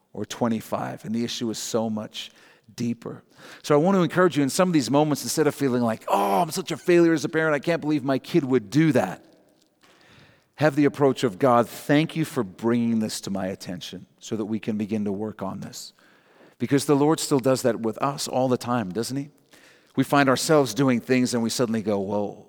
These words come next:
whoa, how did I do that? How did I think that?" And suddenly God's like, "Yeah, there's a belief in there we gotta work on." So that's the process of sanctification. Be thankful when God illuminates something in the life of your child for you to work on.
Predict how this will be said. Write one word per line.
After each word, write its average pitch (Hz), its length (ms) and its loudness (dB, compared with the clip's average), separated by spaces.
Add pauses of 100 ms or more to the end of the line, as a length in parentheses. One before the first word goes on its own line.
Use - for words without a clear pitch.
(140)
whoa, 110 460 -2 (500)
how 135 160 0
did 135 80 4
I 127 80 6
do 107 140 0
that? 131 280 2 (520)
How 139 160 0
did 143 120 4
I 127 120 4
think 120 300 -2
that?" 139 380 0
And 107 120 -10
suddenly 117 240 -2
God's 110 240 0
like, 104 160 -6
"Yeah, 127 320 2 (400)
there's 117 160 -2
a 123 60 0
belief 127 340 2
in 127 80 0
there 113 160 2
we 107 80 0
gotta 107 200 4
work 104 300 0
on." 92 200 -4
So 120 180 0
that's 139 240 2
the 139 100 0
process 156 640 2
of 127 120 0
sanctification. 131 840 -2
Be 127 140 -4
thankful 170 840 -2 (480)
when 139 140 2
God 143 260 2
illuminates 127 800 2
something 123 320 0
in 113 80 0
the 110 100 2
life 104 260 0
of 101 120 -8
your 104 80 -4
child 98 360 -2
for - 120 -12
you 107 140 -2
to 101 100 0
work 98 320 -4
on. 92 200 -12